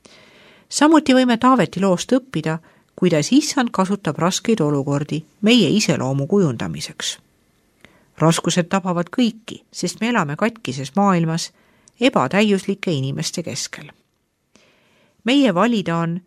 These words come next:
kuidas me neist läbi läheme. Kas toetume Jumala abile, nagu Taavet karjusena lõviga võideldes või hiljem põgenikuna kõrbes?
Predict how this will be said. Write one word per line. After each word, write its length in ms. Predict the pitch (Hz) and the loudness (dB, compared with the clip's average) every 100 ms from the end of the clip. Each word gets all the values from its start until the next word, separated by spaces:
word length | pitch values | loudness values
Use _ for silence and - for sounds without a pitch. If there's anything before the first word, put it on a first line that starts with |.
| _ - | _ 0
kuidas 380 | 247 190 135 | 2 2 0
me 80 | 147 | -4
neist 240 | 143 - 196 | -6 -4 -2
läbi 240 | 185 139 | -2 -4
läheme. 440 | 101 123 143 135 - _ _ _ _ _ _ - | -8 -10 -12 -16 -18 _ _ _ _ _ _ -4
Kas 180 | 196 - | -4 2
toetume 440 | 269 240 165 165 | 2 2 0 0
Jumala 360 | 220 233 151 196 | 2 2 2 0
abile, 400 | 220 175 170 175 _ _ _ - | 0 0 0 -2 _ _ _ -8
nagu 200 | 151 151 | -6 0
Taavet 360 | 214 202 139 | 2 2 -2
karjusena 600 | - 226 208 131 143 131 165 | -2 -2 0 -4 -6 -2 2
lõviga 380 | 247 196 165 180 | 4 4 4 4
võideldes 560 | 175 156 135 143 - - _ - | 2 0 -2 -4 -6 -10 _ -4
või 120 | 165 | -2
hiljem 340 | 175 185 147 139 | 0 0 0 0
põgenikuna 600 | 170 151 135 - 156 170 | 0 -2 -4 -4 -2 0
kõrbes? 460 | 254 233 - - | 0 0 -4 -14